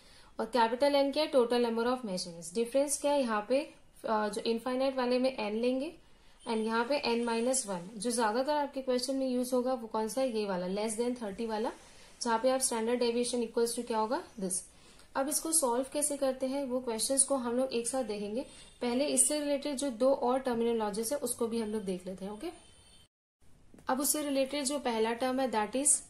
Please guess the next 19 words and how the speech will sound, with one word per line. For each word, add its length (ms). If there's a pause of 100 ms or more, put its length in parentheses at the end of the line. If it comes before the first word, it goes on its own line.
(120)
relative 500
standard 420
deviation। 500
Same 320
वही 220
है 140 (340)
जैसे 280
हमने 160
relative 500
average 400
deviation 420
निकाला 400
था 60
वही। 240 (260)
तो 60
relative 420
standard 360
deviation 500
जिसको 400